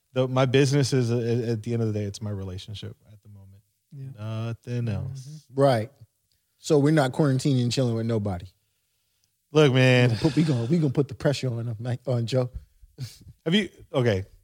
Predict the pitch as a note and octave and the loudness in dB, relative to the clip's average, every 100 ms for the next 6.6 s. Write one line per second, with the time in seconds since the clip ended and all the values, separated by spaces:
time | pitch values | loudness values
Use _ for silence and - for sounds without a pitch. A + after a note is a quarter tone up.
0 | - D#3+ - D3+ E3+ E3 E3+ - - - | -12 -6 0 2 2 2 2 0 -8 -12
1 | - - - - - - D#3+ D#3+ F3 E3 | -12 -18 -14 -16 -14 -2 0 2 2 2
2 | E3 C#3+ E3+ F3 - _ _ _ _ _ | 2 2 0 -2 -4 _ _ _ _ _
3 | _ _ _ _ G#3 D4+ C#4 G3 D#3+ A2+ | _ _ _ _ 4 8 8 8 8 6
4 | G2+ F#3 G3 A2+ A2 - _ _ _ _ | 4 6 6 6 2 -8 _ _ _ _
5 | _ F3 C4 C4+ D#3+ C#3 A#2+ G#2+ A2 G2 | _ -6 0 2 6 6 6 4 0 0
6 | - G#2+ A2 - G#2+ | -4 -6 -6 -6 -6